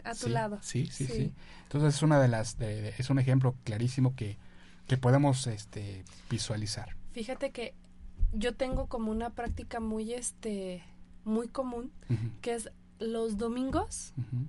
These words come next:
Speaker 1: es que, que es, la verdad, a veces un poco difícil,
Speaker 2: Ujú.
Speaker 1: o sea, desconecto lo que es el internet del celular.
Speaker 2: Ya.
Speaker 1: O sea, WhatsApp,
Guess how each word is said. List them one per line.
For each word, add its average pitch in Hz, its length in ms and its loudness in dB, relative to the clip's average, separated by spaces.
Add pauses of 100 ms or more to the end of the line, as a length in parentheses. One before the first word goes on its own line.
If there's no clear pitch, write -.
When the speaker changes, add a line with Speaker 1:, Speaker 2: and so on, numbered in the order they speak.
Speaker 1:
es - 140 -8
que, - 200 -14 (120)
que 262 100 0
es, 240 340 -4
la 240 220 2
verdad, 226 240 4
a 233 40 2
veces 240 400 2
un 220 100 -6
poco 254 280 -4
difícil, 233 600 -2 (280)
Speaker 2:
Ujú. 123 200 -2
Speaker 1:
o 214 140 0
sea, - 160 0
desconecto 220 800 -2
lo 214 140 -6
que 214 100 12
es 208 100 2
el 220 120 -2
internet 208 520 -2
del 208 220 -2
celular. 202 520 0 (440)
Speaker 2:
Ya. 104 180 -4
Speaker 1:
O 208 140 -2
sea, 226 140 2
WhatsApp, 247 400 0